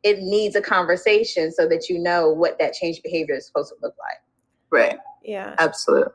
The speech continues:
Speaker 3: The, um,
Speaker 2: Absolutely.
Speaker 3: the "I'm sorry" is almost just kind of like an automatic response for some people. They just say sorry because that's what they think they're supposed to say. And it, they don't really mean it sometimes. So
Speaker 2: Right.
Speaker 3: I like the "I apologize" for sure,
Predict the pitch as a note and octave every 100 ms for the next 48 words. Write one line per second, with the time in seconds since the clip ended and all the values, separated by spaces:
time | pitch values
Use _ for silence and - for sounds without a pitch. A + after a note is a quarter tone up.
0 | _ G#3 A3+ - A3 E3 - E3+ E3 -
1 | A3 G3 A#3 - G#3 G3+ A#3+ A3 - F#3+
2 | G3 G3+ - - - G3 F#3+ F#3+ F#3 F#3
3 | F3+ - F#3 F#3+ F#3+ F#3 F#3+ F#3 - F3+
4 | F#3+ A#3 B3 A#3+ C4 C4 C4+ C4+ C4 G3+
5 | G3 F#3 - - F#3 G3 G3+ F#3+ F3 F#3
6 | G3+ G#3 A3 - F#3+ G3+ F#3 F#3 F#3+ F3+
7 | F#3 F#3+ - F#3+ F#3+ F#3 F3+ F#3+ G#3+ -
8 | _ _ _ _ - G3 F#3+ F#3 F#3 -
9 | - G3+ F3 F#3+ F3+ F3+ D4+ F#3+ - -
10 | F3+ G3+ - G3 - F#3 F3+ F#3 C#4+ C4
11 | - G3+ G#3 A3 - F#3 F3+ - F3 F3+
12 | F#3 - F3+ - F#3 - - - -